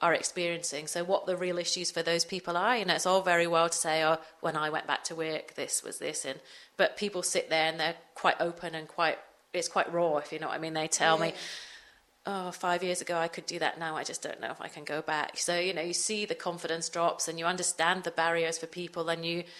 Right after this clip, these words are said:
Speaker 1: hear the judgments from the mother-in-law about, "Why are you still at home when your kids are fi-," so we see it for real, and we build those real connections, and hopefully then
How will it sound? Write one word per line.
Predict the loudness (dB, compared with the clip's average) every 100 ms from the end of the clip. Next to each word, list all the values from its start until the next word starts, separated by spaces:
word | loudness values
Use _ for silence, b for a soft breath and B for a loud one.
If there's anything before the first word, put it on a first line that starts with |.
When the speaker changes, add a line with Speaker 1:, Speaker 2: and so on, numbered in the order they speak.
| B B B
Speaker 1:
hear | 4 6 6
the | 6 4 2
judgments | 2 0 -2 -8 -8 -6
from | -4 -4
the |
mother-in-law | -2 0 2 0 0 2
about, | 4 6 4 4
"Why | 2
are | 2
you |
still | 0 0
at | 0
home | 0 -4 -4
when |
your | -8
kids | -8 -8 -8
are |
fi-," | -8 -6
so | -2 -2
we | -2
see | -2 0 0
it | 0
for | -2
real, | 2 4 4 0 b b -4
and | -2
we | -2
build | 0 0 0
those | -2 -2
real | -2 -4
connections, | -4 -6 -6 -8 -8
and | -10 -4
hopefully | -4 -2 -4
then | 2 2 2